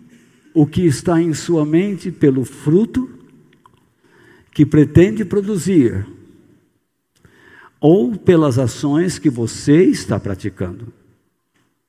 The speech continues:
Se você está praticando isso aqui, imoralidade sexual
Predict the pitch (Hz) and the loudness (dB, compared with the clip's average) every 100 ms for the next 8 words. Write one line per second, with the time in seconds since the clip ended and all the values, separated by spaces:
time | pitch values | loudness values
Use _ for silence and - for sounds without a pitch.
0 | _ _ _ _ _ _ - 127 117 120 | _ _ _ _ _ _ -6 -4 -2 2
1 | 202 240 - 233 208 - 185 - 156 127 | 2 2 0 0 -2 -2 -2 2 2 2
2 | 104 - - - _ _ _ _ _ _ | -4 -8 -20 -20 _ _ _ _ _ _
3 | _ _ _ _ _ _ _ _ _ _ | _ _ _ _ _ _ _ _ _ _
4 | _ _ _ 147 160 214 208 117 - - | _ _ _ 2 2 -2 -2 -2 -2 -14
5 | - _ _ _ _ _ _ _ _ _ | -20 _ _ _ _ _ _ _ _ _
6 | _ _ - 117 113 117 117 117 139 175 | _ _ -10 -6 -2 0 0 0 0 0
7 | 202 180 214 180 - 196 147 147 151 147 | -2 -4 -4 -6 -6 -2 0 0 -4 -10
8 | - | -20